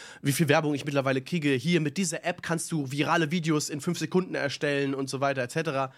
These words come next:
Ähm, <clears throat> was ich aber auch gesehen habe, ist, dass im Bereich jetzt zum Beispiel, ähm, handwerklichen Berufen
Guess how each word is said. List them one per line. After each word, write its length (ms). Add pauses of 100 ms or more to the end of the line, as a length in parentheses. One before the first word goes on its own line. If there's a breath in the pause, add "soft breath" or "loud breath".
(480 soft breath)
Ähm, 400 (140)
<clears throat> 320
was 140
ich 60
aber 140
auch 160
gesehen 380
habe, 180
ist, 300
dass 320
im 180
Bereich 480
jetzt 220
zum 160
Beispiel, 580
ähm, 320
handwerklichen 480
Berufen 460